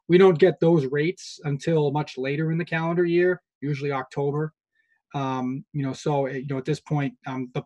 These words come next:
we're asking for approval on the plan. The budget itself has not been set, but we clearly will be going with town meeting with a budget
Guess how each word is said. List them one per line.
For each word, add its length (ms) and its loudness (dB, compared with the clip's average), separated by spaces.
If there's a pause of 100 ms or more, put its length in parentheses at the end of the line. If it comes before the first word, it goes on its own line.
(140)
we're 180 -2
asking 280 0
for 120 -2
approval 360 6
on 100 2
the 60 0
plan. 460 0 (300)
The 80 -2
budget 440 8
itself 360 4
has 140 2
not 200 2
been 100 -2
set, 240 2
but 100 -2
we 120 -2
clearly 360 2
will 160 0
be 140 -4
going 300 2
with 140 -4
town 200 -6
meeting 280 -4
with 100 -6
a 80 -4
budget 420 -6